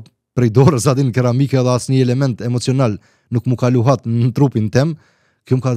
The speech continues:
bo me menu diçka, shka u thonë, a din, pse, pse ju manifestu ndryshe une, me, me vetveten, po ta rrëfej, le temi, a din, pyetjet që ja kum ngrit vetvetes, pse une u manifestova qash me gëzim kur e kum ble iPhone-in e parë atëherë,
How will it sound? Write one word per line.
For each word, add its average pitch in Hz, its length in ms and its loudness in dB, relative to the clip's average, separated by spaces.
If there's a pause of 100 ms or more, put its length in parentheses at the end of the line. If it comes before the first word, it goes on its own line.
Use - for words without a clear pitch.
bo 117 120 -4
me 120 120 -2
menu 120 240 -2
diçka, 101 200 -8
shka 113 200 -6
u 104 80 -8
thonë, 117 200 -8
a 110 80 -6
din, 110 160 -2
pse, - 280 -4
pse 143 220 -4
ju 135 140 0
manifestu 127 520 -4
ndryshe 110 360 -4
une, 101 240 -4 (320)
me, 113 400 -8
me 120 80 0
vetveten, 123 400 -4
po 104 80 -6
ta 117 120 -2
rrëfej, 123 360 -4 (420)
le 123 140 -6
temi, 135 220 -4 (140)
a 117 80 -4
din, 123 160 -2
pyetjet 131 320 -6
që 127 80 -4
ja 117 80 -2
kum 120 100 -6
ngrit 120 180 -4
vetvetes, 117 360 -4
pse 151 200 -2
une 151 200 0
u 131 120 0
manifestova 123 600 0 (420)
qash 127 260 -6
me 113 120 0
gëzim 101 340 -6
kur 107 140 -6
e 92 40 -10
kum 104 120 -6
ble 107 160 -4
iPhone-in 104 320 -4
e 101 60 -6
parë 90 280 -6
atëherë, 143 240 -2